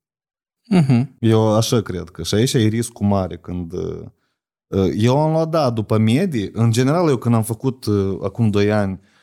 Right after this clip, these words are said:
Speaker 2: o verificare la piață, la cursuri, apoi am convenit cumva, că o sută de euro pe oră de content e ok. Dar eu am analizat,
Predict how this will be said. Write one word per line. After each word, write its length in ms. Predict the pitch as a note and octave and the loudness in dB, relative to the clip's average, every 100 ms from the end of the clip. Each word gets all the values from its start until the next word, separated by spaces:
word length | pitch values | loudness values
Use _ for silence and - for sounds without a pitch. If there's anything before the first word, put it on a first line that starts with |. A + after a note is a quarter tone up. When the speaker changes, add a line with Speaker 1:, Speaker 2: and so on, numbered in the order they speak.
| _ | _
Speaker 2:
o 100 | G2+ | -2
verificare 560 | F#2+ G2+ G2+ - A2+ G2+ | 2 2 0 2 2 2
la 120 | F#2+ | 0
piață, 420 | F#2 G#2+ F#2+ - | -2 0 -2 -4
la 120 | F2+ | -8
cursuri, 460 | F2 - F#3 - A#2 | -6 -4 -4 -2 -2
apoi 200 | G#2 A2+ | 0 -2
am 60 | G#2 | 0
convenit 480 | G#2+ G#2 A2+ D3 | 0 2 2 0
cumva, 640 | - B2+ A2+ A#2+ A#2+ G#2+ - _ _ _ _ _ _ _ _ _ _ _ _ _ _ G#2+ G#2+ G2+ | 0 0 0 0 -2 -4 -10 _ _ _ _ _ _ _ _ _ _ _ _ _ _ 2 2 4
că 100 | A#2+ | 2
o 60 | |
sută 260 | A#2+ D3 C3+ | 2 2 0
de 120 | A2 | 0
euro 260 | A#2 A2 G2+ | 0 0 0
pe 140 | - | -2
oră 280 | G#2 G#2 F#2+ | 0 2 2
de 100 | F#2+ | 0
content 640 | - B2+ F#3+ F3+ F3+ - _ - | 0 2 2 -2 -8 -12 _ -2
e 240 | A2 G#2+ | 0 2
ok. 120 | G#2+ - F2+ - _ _ _ _ | 0 -4 -12 -16 _ _ _ _
Dar 200 | G#2 A2+ | 0 2
eu 140 | C3 | 2
am 140 | B2+ B2 | 2 0
analizat, 720 | A#2+ A#2 A#2+ A#2+ C3 A#2 | 0 0 0 0 0 -2